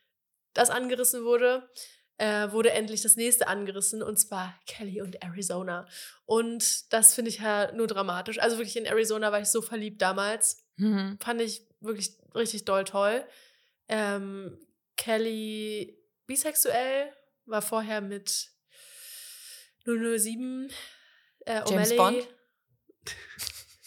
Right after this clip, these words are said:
Speaker 1: <laughs> Wie heißt der nochmal?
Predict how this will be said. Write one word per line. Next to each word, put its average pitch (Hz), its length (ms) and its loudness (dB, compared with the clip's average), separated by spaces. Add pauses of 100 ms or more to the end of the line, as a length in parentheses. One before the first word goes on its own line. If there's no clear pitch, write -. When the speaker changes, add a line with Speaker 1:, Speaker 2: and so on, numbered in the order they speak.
(600)
Speaker 1:
<laughs> 196 880 -4
Wie 247 140 -6
heißt 311 140 0
der 330 60 2
nochmal? 226 460 2